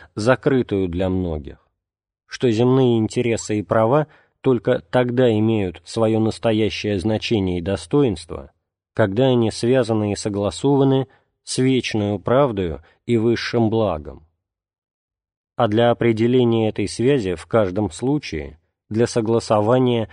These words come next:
временных интересов государственных и народных с вечными требованиями высшего порядка, совесть государя, как ясно показывает история византийская и русская,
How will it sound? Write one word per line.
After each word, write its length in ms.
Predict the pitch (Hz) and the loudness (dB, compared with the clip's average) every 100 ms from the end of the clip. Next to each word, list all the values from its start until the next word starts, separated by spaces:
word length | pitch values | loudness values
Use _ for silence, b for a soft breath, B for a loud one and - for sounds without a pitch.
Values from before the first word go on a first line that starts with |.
| B | B
временных 680 | - 104 123 120 107 107 101 | -2 2 4 4 2 0 0
интересов 680 | 110 87 110 113 113 113 - | -2 -2 -2 0 -2 -4 -6
государственных 1000 | 110 113 117 107 117 107 - 107 107 104 - | -4 -4 -2 0 0 0 -4 -2 -2 -4 -2
и 80 | 110 | 0
народных 600 | 110 110 117 113 113 - _ _ _ | 2 2 0 0 -2 -6 _ _ _
с 140 | - | -4
вечными 560 | 113 123 123 - 113 117 | 0 0 0 -2 0 0
требованиями 840 | 107 120 107 107 110 104 107 110 - | 0 -2 0 0 2 0 0 -2 -2
высшего 600 | 117 123 - - 101 98 | 0 0 -2 -4 -4 -2
порядка, 720 | 85 107 127 147 - 76 - _ _ _ _ _ _ _ _ | -2 -2 0 -2 -6 -12 -12 _ _ _ _ _ _ _ _
совесть 520 | - 131 123 104 92 | -4 0 2 0 -4
государя, 720 | 92 101 117 110 139 117 73 b b b | -6 -6 -4 0 0 0 -2 b b b
как 240 | - 110 120 | -2 0 2
ясно 340 | 120 - 120 | 0 0 -2
показывает 720 | 101 104 117 101 107 110 107 | 0 0 0 0 0 -2 -2
история 600 | 110 - 113 110 104 104 | -6 -4 -2 0 -2 -2
византийская 920 | 123 107 101 104 95 - 123 123 - 104 | 0 0 2 0 -2 -4 -4 -4 -4 -2
и 60 | |
русская, 680 | 101 113 135 - 82 69 69 | 0 -2 -6 -8 -8 -8 -12